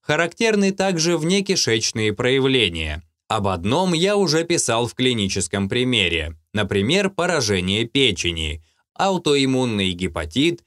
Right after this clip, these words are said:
склерозирующий холангит, первичный билиарный цирроз, воспаление почек, нефрит, многочисленные кожные проявления. При болезни Крона, помимо кишки,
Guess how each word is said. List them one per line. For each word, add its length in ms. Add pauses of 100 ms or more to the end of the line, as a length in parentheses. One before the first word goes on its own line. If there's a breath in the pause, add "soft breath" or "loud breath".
(100)
склерозирующий 1200
холангит, 800 (380)
первичный 760
билиарный 680
цирроз, 720 (220)
воспаление 760
почек, 720
нефрит, 680 (280)
многочисленные 1000
кожные 560
проявления. 920 (380 soft breath)
При 140
болезни 520
Крона, 500
помимо 440
кишки, 640